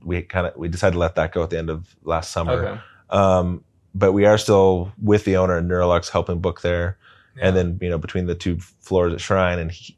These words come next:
Speaker 1: here at Mu-, Music Hall, those are kinda the main rooms that we're sort of, like, helping ma-, manage the calendar.
Speaker 2: Yeah.
Speaker 1: But we still take shows to, like, the Shredder, Visual Arts Collective.
Speaker 2: Sure.
Speaker 1: Um, and then, uh, we, we've been doing shows at the Olympic. We haven't done one in a while, so.
Speaker 2: Yeah.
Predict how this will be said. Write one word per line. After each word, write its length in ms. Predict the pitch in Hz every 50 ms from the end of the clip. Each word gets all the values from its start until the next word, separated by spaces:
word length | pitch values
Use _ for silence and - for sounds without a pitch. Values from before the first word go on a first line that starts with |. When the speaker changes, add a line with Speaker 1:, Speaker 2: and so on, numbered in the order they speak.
| _ -
Speaker 1:
here 220 | - 87 95 87
at 60 | 69
Mu-, 160 | 76 90 101 -
Music 400 | - 90 95 98 101 107 95 -
Hall, 380 | - 92 90 90 87 87 - _ _ _ _ _ _ _ _ _ -
those 180 | - 117 113 107
are 80 | 104
kinda 220 | 92 - 104 95 92
the 80 | 92
main 200 | 90 92 90 90
rooms 220 | 87 90 87 85 85
that 120 | 87 80
we're 160 | 87 92 87 82
sort 200 | - 98 90 87
of, 80 | 87 85
like, 220 | 87 80 76 - _ _ _ _ - - -
helping 420 | - - 98 90 - 90 85 82 - - _ _ _ _
ma-, 340 | - 92 92 90 90 90 90 - -
manage 600 | 80 82 92 92 90 92 90 87 90 87 82 -
the 60 | 82
calendar. 680 | 80 - - 85 87 95 123 147 165 175 185 202 185 - -
Speaker 2:
Yeah. 260 | - 123 117 101 - -
Speaker 1:
But 60 | 120
we 100 | 120 123
still 160 | 120 - 131 113
take 160 | 127 110 95
shows 220 | - 113 104 101 -
to, 100 | - 101
like, 160 | 95 87 -
the 60 | - 87
Shredder, 680 | - - 95 85 82 87 87 87 87 90 90 90 90
Visual 280 | 95 95 87 85 90 85
Arts 160 | 82 82 -
Collective. 460 | - - - 85 - - 85 85 87
Speaker 2:
Sure. 280 | 87 85 117 113 101 104 - _ _ _ _ -
Speaker 1:
Um, 480 | 92 92 87 87 85 82 80 85 82 - -
and 160 | 98 92 90
then, 240 | 90 87 85 85 85
uh, 380 | 82 80 82 82 82 82 85 90 _ _ _ _ _ _ _ _ _ _ _ _ _ _ - 101 90 - -
we, 240 | 82 101 104 101 101
we've 260 | 95 98 98 92 92
been 160 | 95 101 98
doing 180 | 104 104 98 90
shows 240 | 87 - 85 85 85
at 40 |
the 60 | - 87
Olympic. 280 | 82 80 82 87 80
We 80 | 90 87
haven't 140 | 85 82 80
done 160 | 82 80 80
one 100 | 82 80
in 40 | 80
a 40 | 78
while, 320 | 80 78 80 80 80 90
so. 260 | - - 87 82 80 -
Speaker 2:
Yeah. 200 | - 117 110